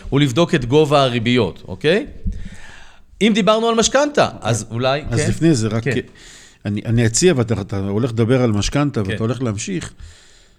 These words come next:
Speaker 2: אבל אנשים לפעמים אומרים, "אנחנו יכולים הכל לבד. אנחנו יודעים הכל לבד."
Speaker 1: כן.
Speaker 2: ויש אנשים, ו-, וחבל לשלם, חמשת אלפים,
Speaker 1: נכון,
Speaker 2: עשרת אלפים,
Speaker 1: נכון, באמת
Speaker 2: יועצי
Speaker 1: חבל.
Speaker 2: מימון או יועצים
Speaker 1: כן.
Speaker 2: עסקיים. אה, ואני אומר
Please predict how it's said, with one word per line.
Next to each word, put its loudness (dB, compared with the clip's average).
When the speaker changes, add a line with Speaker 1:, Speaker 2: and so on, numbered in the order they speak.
Speaker 2:
אבל -4
אנשים -4
לפעמים -2
אומרים, -2
"אנחנו -4
יכולים -4
הכל -6
לבד. -10
אנחנו -6
יודעים -4
הכל -8
לבד." -10
Speaker 1:
כן. -4
Speaker 2:
ויש -4
אנשים, -4
ו-, -2
וחבל 0
לשלם, -2
חמשת -6
אלפים, -6
Speaker 1:
נכון, -2
Speaker 2:
עשרת -2
אלפים, 0
Speaker 1:
נכון, 2
באמת 2
Speaker 2:
יועצי 4
Speaker 1:
חבל. 4
Speaker 2:
מימון 2
או 0
יועצים 2
Speaker 1:
כן. 2
Speaker 2:
עסקיים. 0
אה, 2
ואני 2
אומר 2